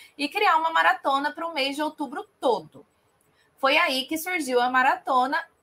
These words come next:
É Você, Satanás? <laughs> Sim,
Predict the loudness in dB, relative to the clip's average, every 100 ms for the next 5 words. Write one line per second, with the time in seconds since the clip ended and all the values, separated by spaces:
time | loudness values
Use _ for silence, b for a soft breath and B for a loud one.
0 | -8 -8 -8 -8 -6 -6 -8 -6 -6 -6
1 | _ -16 -16 _ _ -20 -20 -20 _ _
2 | _ -20 -20 -8 -2 -2 -2